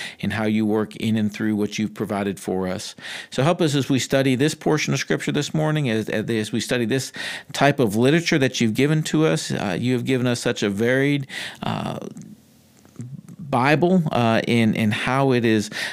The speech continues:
uh, given to us, the different kinds of literature, and that speaks to all of us in different ways. And I thank you for that because you are the God of, of all things, all of creation.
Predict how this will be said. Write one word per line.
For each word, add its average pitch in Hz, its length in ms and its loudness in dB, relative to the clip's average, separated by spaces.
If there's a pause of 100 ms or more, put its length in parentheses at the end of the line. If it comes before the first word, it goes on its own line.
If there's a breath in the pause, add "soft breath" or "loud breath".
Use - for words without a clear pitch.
(100)
uh, 104 360 0
given 127 480 2
to 151 240 2
us, 143 200 2
the 104 60 0
different 123 360 0
kinds 131 240 -2
of 113 60 0
literature, 127 380 0
and 113 80 2
that 120 160 -2
speaks - 380 -4
to 110 340 -2 (320 loud breath)
all 123 280 2
of 120 80 2
us 117 180 0
in 113 80 2
different 113 300 -2
ways. 107 240 0
And 117 100 0
I 131 60 0
thank 127 340 -2
you 104 80 -2
for - 120 -6
that 101 260 0
because 101 240 -2
you 113 100 0
are 117 80 0
the 110 100 -2
God 113 360 0
of, 104 240 -2
of 95 180 -4
all 120 180 4
things, 98 380 0
all 104 200 0
of 110 100 -4
creation. 107 680 0